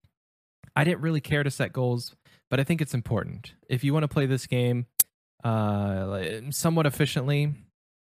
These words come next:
and not even efficiently, I really don't know where I'm going with this. Stop me now, Oxy, before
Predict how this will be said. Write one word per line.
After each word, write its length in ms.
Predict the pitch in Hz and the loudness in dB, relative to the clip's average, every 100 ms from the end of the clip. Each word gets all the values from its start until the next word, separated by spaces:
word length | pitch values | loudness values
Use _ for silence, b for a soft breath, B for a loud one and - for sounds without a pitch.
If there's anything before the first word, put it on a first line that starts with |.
| _ _ _ _ _ _ | _ _ _ _ _ _
and 80 | 190 | 2
not 140 | 247 320 | 2 2
even 120 | 127 | 0
efficiently, 600 | 101 - - - 73 73 - _ _ - | -2 -2 -4 -6 -10 -12 -14 _ _ 2
I 80 | 156 | 2
really 280 | 131 123 | 4 2
don't 160 | 117 104 | 2 0
know 60 | 107 | 0
where 80 | 104 | -2
I'm 60 | |
going 260 | 98 110 107 | -2 0 0
with 100 | 92 | -2
this. 320 | 113 123 - _ b b _ | -4 -6 -10 _ b b _
Stop 320 | - 151 143 | -2 2 2
me 160 | 143 135 | 2 0
now, 540 | 131 135 131 135 135 | 0 2 2 0 -4
Oxy, 440 | 139 131 131 135 135 | -4 -4 -4 -6 -6
before 280 | 131 - | -8 -12